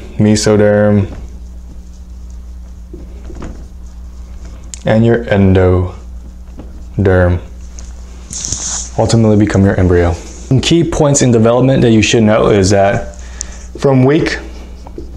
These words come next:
three to eight, your embryo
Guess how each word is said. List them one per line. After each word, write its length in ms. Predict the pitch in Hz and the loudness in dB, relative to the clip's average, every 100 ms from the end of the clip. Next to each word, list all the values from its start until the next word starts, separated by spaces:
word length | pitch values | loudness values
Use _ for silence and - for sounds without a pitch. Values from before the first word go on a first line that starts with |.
| - - - - - - | -14 -12 -12 -14 -16 -14
three 260 | - 147 151 | 0 4 4
to 60 | |
eight, 320 | 135 151 - - - - - - - - - - - - - - - | 4 4 2 -2 -6 -14 -16 -16 -14 -14 -16 -16 -16 -16 -16 -18 -2
your 120 | 139 | 2
embryo 540 | 139 147 139 135 135 | 4 4 4 6 4